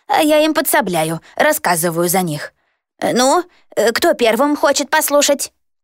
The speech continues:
спросила она, повысив голос с отчаянием, крепко замешанным на гордости. Я предполагала, что быстрее всех согласится миссис Скоровски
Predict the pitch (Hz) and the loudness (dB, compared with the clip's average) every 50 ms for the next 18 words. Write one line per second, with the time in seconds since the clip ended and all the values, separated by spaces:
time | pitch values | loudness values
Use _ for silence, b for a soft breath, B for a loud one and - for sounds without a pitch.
0 | _ _ _ _ _ _ _ _ - - - - - 190 180 170 - - 185 170 | _ _ _ _ _ _ _ _ -10 -10 -8 -2 0 0 0 0 0 0 0 0
1 | 165 160 160 160 190 233 247 - 170 160 165 170 165 - - 160 151 156 - 202 | 2 2 2 2 0 0 0 0 -2 -2 -2 -2 -2 -2 -4 -4 -4 -2 0 0
2 | 240 220 165 - - - 180 - - - - 202 180 160 147 139 135 127 127 135 | 2 2 0 -2 -2 -2 -4 -4 -2 -2 -2 0 -2 -2 -4 -6 -8 -10 -12 -16
3 | B B B B B B - 175 202 214 - - - 165 175 175 170 170 185 185 | B B B B B B -2 -2 -2 -2 -4 -4 -4 -2 0 0 0 0 0 0
4 | - 185 180 175 180 175 175 180 190 185 180 165 - 139 139 - - - - - | 0 0 0 -2 0 0 0 -2 0 0 -2 -2 -2 -6 -8 -8 -8 -8 -10 -14
5 | _ _ _ _ _ _ _ _ _ B B B B B B B - 196 202 - | _ _ _ _ _ _ _ _ _ B B B B B B B -2 -2 0 0
6 | 233 240 - 214 208 208 208 277 311 269 180 - B B B B B B - - | -2 -2 0 0 0 2 2 2 2 2 0 -2 B B B B B B -2 -2
7 | 190 175 185 156 - - 269 294 294 240 - - - 175 156 143 - - 160 - | 0 0 0 -2 -2 -2 0 0 0 0 -2 -2 -2 -2 -2 -2 -2 -4 -2 0
8 | 170 170 165 - - 285 - - - 160 160 185 240 240 - 254 233 - - - | 0 0 0 0 -2 -2 -2 -2 -2 -2 0 0 0 -2 -2 -2 -2 -2 -2 0
9 | 220 240 247 - - - - - - - | 0 0 0 0 -2 -4 -6 -8 -8 -12